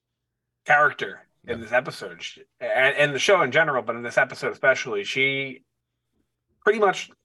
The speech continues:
Speaker 1: had been a conspiracy theorist the last couple episodes in their mind. And now it's like, oh, maybe she was right.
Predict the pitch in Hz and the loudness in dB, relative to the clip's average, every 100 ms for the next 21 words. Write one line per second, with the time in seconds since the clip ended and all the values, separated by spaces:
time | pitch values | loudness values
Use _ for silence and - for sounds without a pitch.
0 | - - 160 143 156 147 143 _ - 143 | -2 2 4 4 0 0 -8 _ -2 0
1 | 147 131 180 170 143 - 120 139 117 107 | -2 0 4 4 4 0 -6 -4 -4 -4
2 | - 135 131 117 151 131 127 127 120 123 | -2 2 2 4 0 2 2 2 -2 -2
3 | 123 123 120 117 117 110 107 113 123 127 | -2 2 2 4 4 4 0 -2 2 2
4 | 131 - 123 110 - 135 156 117 - _ | 2 2 0 0 0 4 4 4 -4 _
5 | _ _ - 120 175 175 226 160 135 147 | _ _ -6 -2 0 2 2 4 4 4
6 | 104 | 2